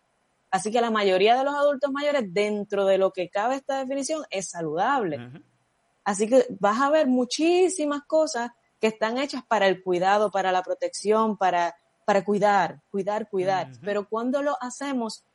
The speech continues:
Speaker 1: útiles para esta sociedad? Porque lo son. No debemos de dejar de pensar un poco en que yo tengo que proteger esa comunidad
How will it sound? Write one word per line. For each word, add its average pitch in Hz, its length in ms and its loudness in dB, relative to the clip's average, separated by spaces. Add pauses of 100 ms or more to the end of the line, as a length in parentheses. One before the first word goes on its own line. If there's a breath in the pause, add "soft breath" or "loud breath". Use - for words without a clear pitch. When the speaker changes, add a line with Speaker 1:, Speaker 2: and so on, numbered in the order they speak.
(200)
Speaker 1:
útiles 214 600 0
para 185 220 0
esta 202 240 -2
sociedad? 226 480 -2
Porque 185 300 -6
lo 160 100 -8
son. 185 420 -2 (720)
No 202 180 0
debemos 269 560 2 (200)
de 208 200 4
dejar 208 360 4
de 294 100 6
pensar 302 380 0
un 302 120 0
poco 285 260 4
en 220 60 0
que 196 140 0
yo 196 120 4
tengo 247 200 0
que 277 140 0
proteger 226 800 0
esa 262 280 -2
comunidad 233 720 -2